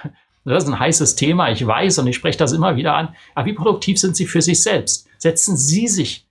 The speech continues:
klare, ähm, Blöcke in Ihren Kalender? Arbeiten Sie wirklich an den drei wertschöpfendsten Tätigkeiten in dem Moment oder sogar an der wertschöpfendsten Tätigkeit?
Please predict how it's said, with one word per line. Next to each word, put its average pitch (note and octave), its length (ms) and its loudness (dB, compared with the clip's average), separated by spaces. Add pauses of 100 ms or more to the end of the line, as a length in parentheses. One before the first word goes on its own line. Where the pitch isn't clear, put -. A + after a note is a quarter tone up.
(200)
klare, C#3 560 0
ähm, A#2+ 240 0
Blöcke A#2+ 380 0
in C3 100 0
Ihren C#3 220 0
Kalender? B2+ 640 2
Arbeiten C#3 340 0
Sie A#2+ 200 2
wirklich E3 360 0
an D3 140 2
den B2+ 160 2
drei B2 420 0
wertschöpfendsten - 760 0
Tätigkeiten A2+ 800 -2
in B2+ 180 -2
dem B2 160 2
Moment A#2+ 480 0
oder G#2 180 2
sogar A#2+ 220 -2
an A2 160 0
der C3+ 240 2
wertschöpfendsten A2 640 0
Tätigkeit? A#2+ 560 -6